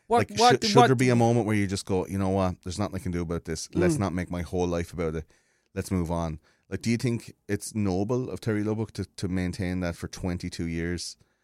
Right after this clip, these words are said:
Speaker 2: Or do you think it was maybe foolhardy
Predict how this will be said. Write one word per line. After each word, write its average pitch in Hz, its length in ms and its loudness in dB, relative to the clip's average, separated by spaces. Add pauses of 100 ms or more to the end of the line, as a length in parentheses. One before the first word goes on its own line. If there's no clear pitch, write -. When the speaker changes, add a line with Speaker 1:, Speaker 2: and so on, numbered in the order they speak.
(300)
Speaker 2:
Or 95 80 0
do 85 100 -4
you 85 60 -4
think 87 360 -4
it 90 140 -6
was 87 160 -6
maybe 87 260 -2
foolhardy 87 800 -4